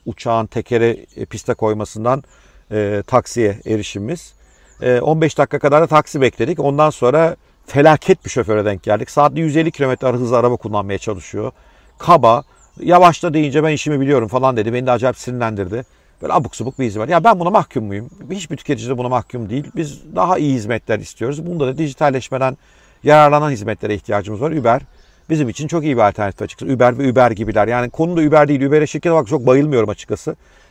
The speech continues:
Bir takım ahlaki sorunları da var Amerika'da. Ama Uber, Careem, Didi, bütün bu hizmetlerden bahsediyorum. Çok seviyorum. Hepsi Türkiye'de yasak şu anda. Ee, o yüzden tüketici olarak mutsuzum. Ama beni daha çok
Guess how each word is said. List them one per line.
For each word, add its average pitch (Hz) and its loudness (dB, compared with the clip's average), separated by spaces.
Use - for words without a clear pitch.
Bir 165 -10
takım 139 -2
ahlaki 135 2
sorunları 131 0
da 131 4
var 107 4
Amerika'da. 104 -2
Ama 135 -4
Uber, 139 2
Careem, 135 -4
Didi, 131 -4
bütün 160 -8
bu 147 -2
hizmetlerden 135 -4
bahsediyorum. 117 -2
Çok - -8
seviyorum. 123 -2
Hepsi - -10
Türkiye'de 113 -8
yasak 117 -6
şu 101 -10
anda. 87 -14
Ee, 123 2
o 165 0
yüzden 175 2
tüketici 175 2
olarak 180 4
mutsuzum. 143 -4
Ama 190 0
beni 202 2
daha 220 4
çok - -6